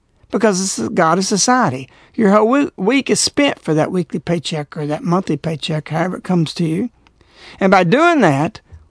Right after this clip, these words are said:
what happens is your whole effort is for that. Even if you don't love of money, as Scripture says, you work for it, you're enslaved by it because it's a debt system. And the way it operates, you're indebted to the grocery store, even if you're out of debt.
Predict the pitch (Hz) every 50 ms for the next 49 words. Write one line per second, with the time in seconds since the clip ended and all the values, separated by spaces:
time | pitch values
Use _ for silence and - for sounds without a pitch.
0 | _ - - 175 160 170 - 294 294 - - 185 202 208 - - - _ _ -
1 | _ _ _ - 220 220 220 175 156 - - - 196 233 233 170 208 226 240 240
2 | 277 311 330 320 370 349 349 269 202 - - 165 147 156 151 147 143 170 - -
3 | - 269 294 311 294 247 - 208 190 175 220 240 - - _ _ _ _ _ -
4 | 202 190 208 277 302 269 233 190 151 170 160 151 139 127 127 127 127 127 131 _
5 | _ _ _ _ _ _ _ - 165 - - - 170 - - 196 135 - - 147
6 | 143 139 131 123 - - _ _ _ _ _ - _ - 214 185 180 170 185 240
7 | 269 - - - 151 147 175 - - - 185 170 156 135 - - 185 220 - 180
8 | 135 143 135 143 175 - - - 262 175 - 190 170 175 190 180 - 190 156 139
9 | 151 156 160 - - - - 240 240 - - - 165 160 196 214 - _ _ _
10 | _ _ _ _ _ _ - - - 175 170 175 175 165 175 208 233 - 170 151
11 | 147 165 - - - - - - _ _ 202 175 190 190 180 147 139 170 156 156
12 | 156 185 190 165 - - 175 165 160 156 165 170 180 196 190 - 202 165 - -
13 | 185 175 196 196 202 208 220 202 185 202 208 214 226 - _ _ - 180 226 254
14 | 254 220 269 320 370 320 - -